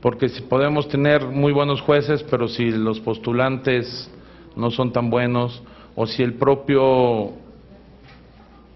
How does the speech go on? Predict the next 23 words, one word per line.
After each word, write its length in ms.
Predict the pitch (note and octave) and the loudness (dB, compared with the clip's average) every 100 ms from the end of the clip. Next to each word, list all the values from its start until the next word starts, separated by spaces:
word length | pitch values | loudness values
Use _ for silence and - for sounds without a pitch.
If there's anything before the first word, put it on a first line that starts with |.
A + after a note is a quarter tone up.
| - - | -20 -10
gobernado 680 | A#2+ A#2+ A#2+ B2 C3+ C3+ B2+ | 0 2 4 2 4 4 4
no 160 | B2+ B2+ | 2 0
sabe 340 | C#3+ B2+ B2 | 0 2 2
a 80 | A2+ | 0
qué 140 | C3 | -2
tiene 360 | B2+ C3 B2+ A#2 | -2 0 0 0
derecho, 520 | A2 A#2 A#2 D3 D#3+ - - - - - - - - | 0 -2 -2 -6 -6 -10 -20 -20 -20 -20 -20 -20 -10
no 160 | A2+ A2 | -4 -4
servirá 380 | G#2+ G#2+ G#2+ G2+ | -2 -2 0 -2
de 100 | G2+ | -2
nada. 320 | G#2+ G#2 G#2+ | -2 -2 -2
Por 140 | A#2 | 0
eso 500 | C3 - D#3 D3+ - - | 0 2 0 0 -8 -12
el 140 | - A2 | -8 -6
plan 300 | C3+ C#3 C#3 | -2 -2 0
que, 420 | D3+ C#3+ A#2+ - - - - - - - | 0 0 0 -8 -18 -20 -20 -20 -20 -6
que 100 | B2 | 0
yo 120 | C#3 | 2
manejo 380 | D3+ D3+ D3 D#3 | 2 0 0 0
en 80 | C#3+ | 0
mi 80 | |
ensayo 520 | C3 - C#3 C#3+ C#3 C3+ | 0 2 2 2 2 2
es, 380 | C3+ - - | 0 -6 -16